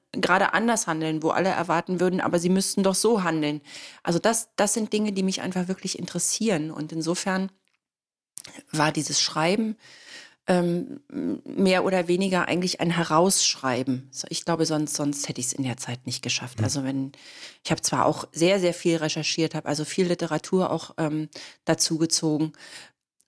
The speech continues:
Speaker 1: Mm, aber das, das, das war relativ klar, welchen Weg ich da gehe beim Schreiben. Und,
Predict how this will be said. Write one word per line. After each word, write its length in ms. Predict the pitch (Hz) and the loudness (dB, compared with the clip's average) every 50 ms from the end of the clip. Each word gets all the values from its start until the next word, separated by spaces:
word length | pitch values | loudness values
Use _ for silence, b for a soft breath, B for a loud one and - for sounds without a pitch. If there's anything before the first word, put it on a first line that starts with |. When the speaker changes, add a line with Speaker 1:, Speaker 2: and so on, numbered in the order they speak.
| _ _ _ _ - | _ _ _ _ 4
Speaker 1:
Mm, 160 | 175 160 156 - - | 4 4 4 2 0
aber 200 | - 151 160 156 | 2 2 4 4
das, 160 | 156 156 151 - - | 2 2 -2 -2 -2
das, 240 | - 160 - - - | 0 0 0 0 -2
das 220 | 170 160 - - | -2 0 2 4
war 180 | 165 170 170 156 | 4 2 4 4
relativ 520 | 165 180 196 180 - - - 160 - - | 2 2 2 2 0 -4 -6 -6 -6 -6
klar, 340 | - - 170 160 165 175 165 | 0 2 4 4 4 4 4
welchen 320 | 160 160 - 175 170 151 | 2 2 2 2 0 2
Weg 260 | 151 165 190 190 - - | 4 2 2 2 0 -4
ich 160 | - - - | -6 -6 -4
da 160 | - 139 139 131 | -2 -2 -4 -2
gehe 420 | 131 127 131 135 127 127 123 - - - - _ _ _ _ _ | -2 -2 0 0 0 0 -2 -4 -8 -12 -18 _ _ _ _ _
beim 240 | - 135 143 143 147 | 2 2 4 4 2
Schreiben. 640 | 143 - - - 123 123 127 123 123 120 123 131 131 - | 2 0 -2 -4 -2 -2 -2 -2 -2 -4 -4 -6 -8 -6
Und, 380 | 123 139 139 139 139 - - | -4 -4 -4 -4 -6 -10 -16